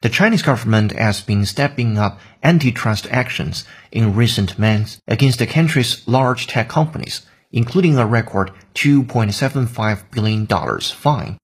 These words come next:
on e-commerce giant Alibaba for engaging in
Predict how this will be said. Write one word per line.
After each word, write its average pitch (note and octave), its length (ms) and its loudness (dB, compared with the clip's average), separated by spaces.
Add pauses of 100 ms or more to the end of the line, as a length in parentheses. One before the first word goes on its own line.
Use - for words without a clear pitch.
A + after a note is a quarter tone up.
(260)
on A2 300 0
e-commerce B2+ 580 2
giant G2+ 540 0 (100)
Alibaba G#2 560 -2 (140)
for A#2 340 -2
engaging B2+ 580 0
in A#2+ 260 2